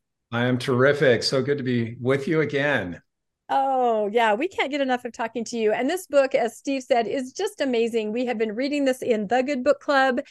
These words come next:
Speaker 2: We have been reading this in the Mormon Stories Book Club. I know that we've been talking about it on Steve's program. And so I'm guessing that a lot of your viewers are aware of this book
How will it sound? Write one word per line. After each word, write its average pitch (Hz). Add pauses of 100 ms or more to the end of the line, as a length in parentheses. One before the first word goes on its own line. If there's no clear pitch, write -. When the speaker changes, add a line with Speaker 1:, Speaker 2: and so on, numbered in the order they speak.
(240)
Speaker 2:
We 240
have 226
been 202
reading 269
this 269
in 233
the 214
Mormon 208
Stories 302
Book 285
Club. 285 (340)
I 233
know 240
that 233
we've 233
been 214
talking 277
about 233
it 240
on 190
Steve's 339
program. 269
And 220
so 208
I'm 202
guessing 240
that 190
a 185
lot 262
of 262
your 254
viewers 226
are 180
aware 233
of 220
this 220
book 208